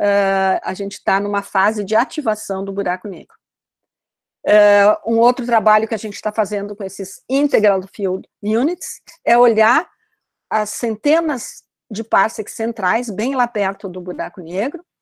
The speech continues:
<clears throat> mas ainda de forma resolvida, pra estudar a cinemática do gás ali. Como é que o gás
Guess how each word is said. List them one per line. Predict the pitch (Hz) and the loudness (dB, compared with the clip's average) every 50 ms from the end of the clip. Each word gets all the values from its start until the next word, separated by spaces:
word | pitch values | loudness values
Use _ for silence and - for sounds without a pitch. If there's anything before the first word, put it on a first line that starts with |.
| _ _ | _ _
<clears throat> | - 294 269 202 180 - _ _ _ _ _ _ _ _ _ _ _ _ | 2 2 2 2 0 -4 _ _ _ _ _ _ _ _ _ _ _ _
mas | - 208 202 190 | -4 -2 -2 0
ainda | 202 190 196 214 214 202 190 | 0 0 0 0 2 2 0
de | 180 185 | 0 -2
forma | - - 190 180 175 180 | -2 -2 0 0 -2 -4
resolvida, | 185 180 170 185 175 170 180 196 226 277 294 339 339 359 - _ - _ _ _ _ _ _ - | -6 -2 -2 -2 -2 0 0 0 0 2 4 4 4 4 2 _ -20 _ _ _ _ _ _ -2
pra | - 254 247 | 2 4 4
estudar | 269 - - 294 269 226 254 262 254 - | 4 4 4 4 6 6 6 4 4 2
a | 254 262 | 0 -4
cinemática | - - - 339 339 349 330 294 277 262 269 277 - - - 294 262 | 0 2 4 6 6 6 6 6 6 4 4 2 0 0 2 2 2
do | 226 262 | 2 2
gás | 233 220 226 214 202 220 214 | 4 4 4 4 4 2 2
ali. | 247 240 190 185 - | 0 0 -2 -2 -4
Como | - 226 226 269 | -4 -4 0 0
é | 302 | 0
que | 302 - 381 | 0 0 0
o | 285 | 2
gás | 233 254 262 262 294 - - - - - | 2 4 4 2 0 -2 -6 -12 -18 -20